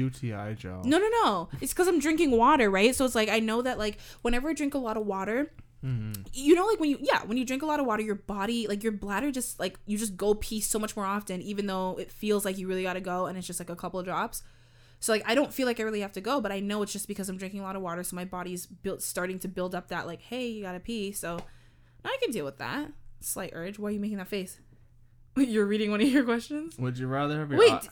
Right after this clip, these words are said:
Speaker 2: you didn't answer that one.
Speaker 1: I didn't?
Speaker 2: I don't think you did. Did
Speaker 1: I
Speaker 2: you?
Speaker 1: thought I did.
Speaker 2: I don't know. Urge to pee, or what was the other option?
Speaker 1: Oh, uh, or slightly wet socks. Um,
Speaker 2: Yeah, you didn't answer it.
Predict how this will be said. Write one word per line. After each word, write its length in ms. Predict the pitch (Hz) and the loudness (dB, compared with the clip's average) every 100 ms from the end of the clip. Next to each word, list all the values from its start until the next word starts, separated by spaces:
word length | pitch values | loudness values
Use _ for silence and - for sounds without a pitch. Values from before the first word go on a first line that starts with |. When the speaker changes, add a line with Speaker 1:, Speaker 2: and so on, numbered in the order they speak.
| - - | -16 -2
Speaker 2:
you 140 | 277 | 2
didn't 180 | 349 381 | 2 0
answer 160 | 370 | 0
that 120 | 311 190 | -2 -2
one. 180 | 196 - - - - - - - - - | -4 -12 -20 -20 -20 -20 -20 -20 -20 -12
Speaker 1:
I 80 | 104 | -10
didn't? 320 | 104 175 277 - - | -8 -8 -10 -18 -6
Speaker 2:
I 80 | 262 | -2
don't 140 | 339 | -2
think 160 | 370 523 | -2 -2
you 80 | 370 | -2
did. 300 | 294 415 415 | -2 -4 -4
Did 160 | 285 | 0
Speaker 1:
I 20 | 415 | 0
Speaker 2:
you? 120 | 508 | 0
Speaker 1:
thought 160 | 175 180 | -4 -8
I 80 | |
did. 300 | 185 214 131 - - - - - - | -8 -6 -8 -8 -18 -20 -20 -14 -6
Speaker 2:
I 40 | |
don't 120 | 285 202 | -4 -2
know. 220 | 233 269 240 | -4 -6 -2
Urge 240 | 233 240 | -2 -2
to 80 | 254 | -8
pee, 240 | - 254 247 | -6 -6 -4
or 180 | 226 214 | -2 -2
what 120 | 220 | -2
was 100 | 254 | -2
the 80 | 277 | -2
other 140 | 302 | 0
option? 220 | 320 175 | 0 2
Speaker 1:
Oh, 120 | 175 127 | 4 2
uh, 440 | 131 127 127 120 | 2 2 2 0
or 100 | 120 | -4
slightly 320 | - 131 120 | -4 -6 -4
wet 240 | 110 101 - | -6 -8 -8
socks. 340 | 95 73 - | -10 -10 -12
Um, 60 | - | -6
Speaker 2:
Yeah, 340 | 135 139 139 | -2 2 4
you 60 | 135 | 6
didn't 160 | 147 139 | 6 6
answer 200 | 131 127 | 0 -2
it. 160 | 311 | -4